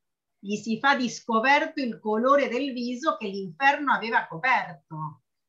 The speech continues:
Quindi le altre, quelli che vengono dal mondo chiaramente non hanno bisogno di quel lavaggio particolare.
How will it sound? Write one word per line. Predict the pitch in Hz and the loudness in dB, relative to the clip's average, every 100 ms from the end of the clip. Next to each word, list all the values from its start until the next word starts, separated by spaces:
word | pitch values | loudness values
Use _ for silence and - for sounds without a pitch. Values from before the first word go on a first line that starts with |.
| _ - | _ -8
Quindi | 233 254 208 | -6 -4 -4
le | 202 | 2
altre, | 240 262 240 226 214 170 160 | 4 4 -2 -4 -4 -6 -4
quelli | 247 262 | -2 0
che | 214 | 0
vengono | 214 240 233 202 | -2 0 0 0
dal | 190 190 214 | 0 0 0
mondo | 220 196 185 214 - | 0 -2 -6 -8 -6
chiaramente | 190 180 262 302 302 | -4 -2 -2 -2 -4
non | 170 | 0
hanno | 262 311 277 | 2 2 -2
bisogno | 220 185 208 208 | -4 -8 -8 -8
di | 190 165 | -10 -12
quel | 190 185 | -12 -4
lavaggio | 180 180 202 196 170 185 | 2 4 4 2 -2 -4
particolare. | 190 202 - _ 190 185 160 156 147 151 - | -2 -4 -12 _ -4 -2 0 -2 -8 -12 -16